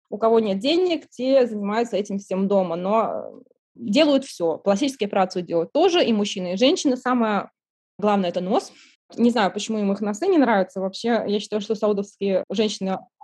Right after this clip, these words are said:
одни из самых красивых в мире. То есть я много видела, да, и в мечетях, и везде.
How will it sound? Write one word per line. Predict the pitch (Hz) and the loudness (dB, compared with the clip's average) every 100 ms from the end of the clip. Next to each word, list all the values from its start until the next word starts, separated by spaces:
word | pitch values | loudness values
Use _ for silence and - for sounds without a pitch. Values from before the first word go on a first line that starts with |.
| - 185 | -4 2
одни | 240 247 285 277 | 4 6 6 6
из | 269 | 4
самых | 262 240 240 | 2 2 -2
красивых | - 233 262 233 233 | -2 -4 -2 -4 -2
в | |
мире. | 254 359 381 | -2 0 0
То | 262 | 0
есть | 233 - | -4 -2
я | 240 233 214 | 0 2 2
много | 220 233 220 208 | 2 0 0 -2
видела, | 214 202 190 185 | -4 -6 -6 -4
да, | 202 214 190 - - | 0 0 0 -2 -12
и | - - 196 | -14 -8 -4
в | |
мечетях, | 202 208 214 202 202 | -2 0 -2 -2 -8
и | 185 | -6
везде. | 202 208 269 330 | -6 0 4 4